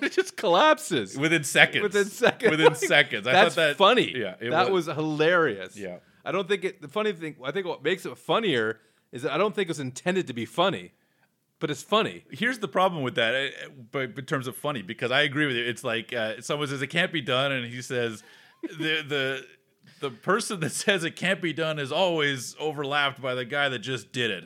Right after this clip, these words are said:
Speaker 2: Ha ha. And he
Speaker 1: Yeah,
Speaker 2: goes in.
Speaker 1: yeah.
Speaker 2: The thing collapses. Anyway, fast forward ten, fifteen, twenty minutes later, Hedaya comes into the office, and Stallone says,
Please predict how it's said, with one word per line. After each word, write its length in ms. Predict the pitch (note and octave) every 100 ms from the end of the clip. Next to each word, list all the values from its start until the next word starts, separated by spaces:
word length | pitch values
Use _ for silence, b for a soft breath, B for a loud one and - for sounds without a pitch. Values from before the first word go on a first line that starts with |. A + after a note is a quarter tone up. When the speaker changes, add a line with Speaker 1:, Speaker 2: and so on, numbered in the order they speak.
| -
Speaker 2:
Ha 120 | C#3 A#2+
ha. 300 | C#3 A2 F#2
And 140 | C3
he 120 | C#3 B3
Speaker 1:
Yeah, 60 |
Speaker 2:
goes 240 | - C3 D#3+
in. 200 | D3 C#3
Speaker 1:
yeah. 160 | B2 - B
Speaker 2:
The 100 | C#3
thing 200 | E3 F3+
collapses. 460 | C#3+ D3 D#3 C3+ B2+
Anyway, 180 | D#3 C#3
fast 360 | D#3 F#3 F#3
forward 540 | D#3 C#3+ C#3 C3+ A#2 B2
ten, 240 | - C3+ B2+
fifteen, 340 | C3+ C3 C3
twenty 220 | A#2+ C3
minutes 300 | B2+ B2+ A2+
later, 420 | A2+ B2 A2+ F#2+ - b b b b
Hedaya 540 | E3 A#2+ C#3 E3+ C#3 -
comes 380 | C3 B2 A#2 -
into 420 | C3+ D3 C3+ C3+
the 180 | A#2 G#2
office, 720 | A2+ D#3+ E3 G#2+ F#2+ - - _ _ _ _ _
and 300 | B2 B2+ B2+ - _ - G2+ C3
Stallone 600 | - C#3 C3+ D3 F3 -
says, 560 | B2+ A#2 A2+ A2+ -